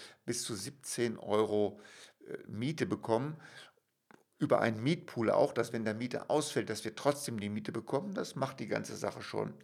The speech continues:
schon sehr, sehr interessant. Aber vom Prinzip nicht verleiten lassen von,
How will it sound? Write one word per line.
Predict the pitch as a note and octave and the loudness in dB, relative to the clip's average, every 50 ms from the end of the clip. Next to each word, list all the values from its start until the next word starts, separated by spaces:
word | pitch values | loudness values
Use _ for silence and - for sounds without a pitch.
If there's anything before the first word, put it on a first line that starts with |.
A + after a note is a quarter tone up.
| - - - - _ | -20 -20 -20 -20 _
schon | - - - A#2 G#2+ G#2 | -14 -6 -4 -2 -2 -2
sehr, | G#2 G2+ A#2 A2+ A2+ A#2 | -2 0 4 4 4 6
sehr | G#2 A2 G#2+ A2 | 4 2 0 0
interessant. | A2+ A2+ G#2+ G#2+ - A2+ - - - - - - - - _ - - - - - _ | 0 -6 -8 -10 -10 -10 -10 -10 -10 -10 -12 -18 -20 -20 _ -20 -20 -20 -20 -12 _
Aber | - D3 D3 - - - | 2 4 4 4 0 0
vom | - - C#3 B2+ B2 | -4 -2 -2 -2 -2
Prinzip | - - C3+ - - - C#3+ A#2 - - - - - - - - _ _ | -2 -4 -4 -4 -4 -4 -4 -4 -6 -8 -16 -20 -20 -20 -20 -20 _ _
nicht | - B2+ G#2 A2+ C3+ D#3 D#3 - - | -12 -10 -6 -4 -4 -4 -4 -6 -6
verleiten | - - C3+ B2+ A#2 A2+ A#2 B2+ - - C3+ | -2 0 0 2 2 4 2 2 0 0 0
lassen | B2 A#2+ A#2+ A#2+ - - A#2+ A2+ | 2 2 2 2 0 -6 -10 -12
von, | - - A#2+ A#2 A2+ A2+ A#2 - | -2 0 0 0 0 -2 -8 -10